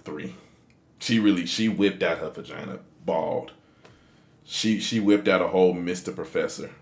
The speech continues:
You know what I'm saying? Professor X. She, she pulled out Steve Harvey, top of the head.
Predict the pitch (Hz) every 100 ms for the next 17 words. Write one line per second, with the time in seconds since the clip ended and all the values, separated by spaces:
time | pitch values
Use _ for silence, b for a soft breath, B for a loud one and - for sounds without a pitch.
0 | _ 82 85 85 - 87 80 76 - 90
1 | 90 78 82 73 - - - b b b
2 | b - - 107 104 98 110 101 113 104
3 | 98 95 90 - - 101 98 90 95 90
4 | 82 80 - 87 85 - 80 78 - -